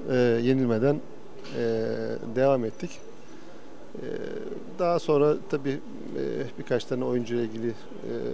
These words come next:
yaşanan sıkıntıdan dolayı da, e, çok iyi top oynamamıza rağmen yani diğer kulüpler, rakip takımlar, e, hepsi, e, çok takdir ediyorlar. Oynadığımız oyunu takdir ediyorlar.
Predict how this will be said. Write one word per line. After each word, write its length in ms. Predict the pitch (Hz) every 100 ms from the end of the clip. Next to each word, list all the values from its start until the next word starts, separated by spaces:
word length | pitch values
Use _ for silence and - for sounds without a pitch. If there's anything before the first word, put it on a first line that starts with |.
| 65 - - - - - 131
yaşanan 360 | 123 123 117
sıkıntıdan 640 | 113 - 131 - - 120 110
dolayı 340 | 110 113 123
da, 100 | 110
e, 1300 | - - - - - - - - - - - 53 67 120 64 - - - - - - - -
çok 200 | 190 196
iyi 120 | 202
top 200 | 190 196
oynamamıza 500 | 180 180 180 180 185
rağmen 300 | 139 113 113
yani 380 | 117 127 131 127
diğer 220 | 139 147
kulüpler, 560 | 135 147 135 - 135 120
rakip 280 | 123 135 -
takımlar, 680 | 139 139 135 139 135 135 104
e, 120 | 123 123
hepsi, 480 | 139 - 143 139 - - 123
e, 160 | 120 113
çok 240 | 135 127
takdir 300 | 139 131 -
ediyorlar. 280 | 143 127 110
Oynadığımız 540 | 117 123 117 123 120
oyunu 280 | 131 123 123
takdir 380 | 117 127 - 131
ediyorlar. 500 | 123 123 120 120 104